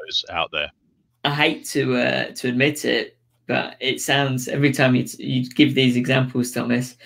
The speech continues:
Speaker 2: I am, um, the main culprit. I conform to these consumer trends. So over the last six months, I've bought a chessboard, a Scrabble board, a Jenga, a Jenga kit. I've got all the, all the board games now that I've, um, that we play,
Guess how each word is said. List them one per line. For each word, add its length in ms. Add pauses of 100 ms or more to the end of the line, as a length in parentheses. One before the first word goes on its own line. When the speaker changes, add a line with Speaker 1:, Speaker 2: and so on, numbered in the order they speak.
(340)
Speaker 2:
I 180
am, 200
um, 580
the 80
main 240
culprit. 420
I 200
conform 600
to 140
these 260
consumer 520
trends. 560 (280)
So 180
over 240
the 100
last 400
six 300
months, 340
I've 180
bought 200
a 40
chessboard, 640 (640)
a 60
Scrabble 400
board, 360 (300)
a 80
Jenga, 560
a 80
Jenga 420
kit. 320 (200)
I've 140
got 220 (160)
all 220
the, 140
all 120
the 80
board 300
games 300
now 180
that 140
I've, 220
um, 420
that 100
we 100
play, 300